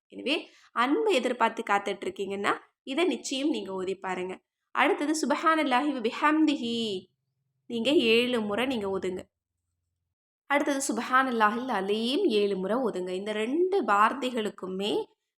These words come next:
மீசானை நிரப்பக்கூடிய சக்தி இருக்கு. அது மட்டுமல்ல,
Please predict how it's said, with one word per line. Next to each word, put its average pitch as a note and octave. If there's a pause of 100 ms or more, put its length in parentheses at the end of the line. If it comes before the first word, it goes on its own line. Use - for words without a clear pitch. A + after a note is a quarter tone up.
மீசானை C4+
நிரப்பக்கூடிய A#3
சக்தி -
இருக்கு. - (100)
அது -
மட்டுமல்ல, B3